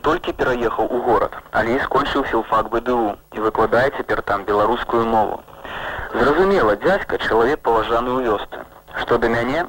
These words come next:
дык менавіта дзядзька чытаў мне, малому, новую зямлю і вучыў шмат чаму добраму, беларускаму.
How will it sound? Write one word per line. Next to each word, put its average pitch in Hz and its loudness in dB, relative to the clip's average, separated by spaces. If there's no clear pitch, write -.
дык - -8
менавіта 113 -2
дзядзька 113 -2
чытаў 117 0
мне, 113 -4
малому, 110 2
новую 117 2
зямлю 123 0
і 107 -4
вучыў 113 -2
шмат - -2
чаму 113 -2
добраму, 101 0
беларускаму. 107 0